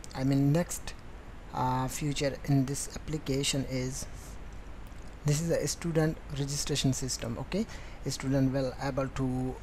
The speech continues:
um, register the account and log in the account. Before, um, understanding another feature, I will show you another features. I click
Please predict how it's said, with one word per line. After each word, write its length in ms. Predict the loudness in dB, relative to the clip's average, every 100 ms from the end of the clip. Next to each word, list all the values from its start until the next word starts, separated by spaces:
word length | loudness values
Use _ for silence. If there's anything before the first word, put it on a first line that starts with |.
| -2
um, 600 | 0 2 2 2 0 0 -4 -8 -10 -10 -6
register 500 | -2 -2 0 2 2
the 260 | 4 0 0
account 560 | -4 0 4 6 6 4 -6 -4
and 380 | 0 2 2 0
log 280 | 0 0 0
in 100 | 0
the 80 | 0
account. 300 | -2 -4 -4 -6 -10 -12 -12 -12 -12 -4
Before, 500 | 0 2 4 6 6 4
um, 460 | 4 4 4 4 2 -2 -8 -10 -10 -12 -12 -4
understanding 520 | 0 2 2 4 4
another 360 | 4 4 4 4
feature, 360 | 2 0 0 0
I 140 | -2
will 100 | 0
show 200 | 0 2
you 180 | 4 4
another 340 | 4 2 2
features. 560 | -2 -4 -4 -4 -4 -6 -8 -10 -8
I 80 | -6
click 220 | -4 -4